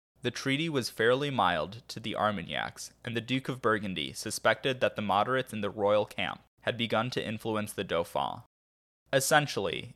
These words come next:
in exchange for submitting to the king, accepting royal authority,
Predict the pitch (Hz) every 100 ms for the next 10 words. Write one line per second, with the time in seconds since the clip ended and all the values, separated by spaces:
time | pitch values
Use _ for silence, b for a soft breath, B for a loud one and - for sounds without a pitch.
0 | - 123 - - 139 160 - 151 - 120
1 | 117 123 120 120 113 - 67 53 - b
2 | b - - - 120 - 147 127 113 120
3 | 127 - 101 90 78 64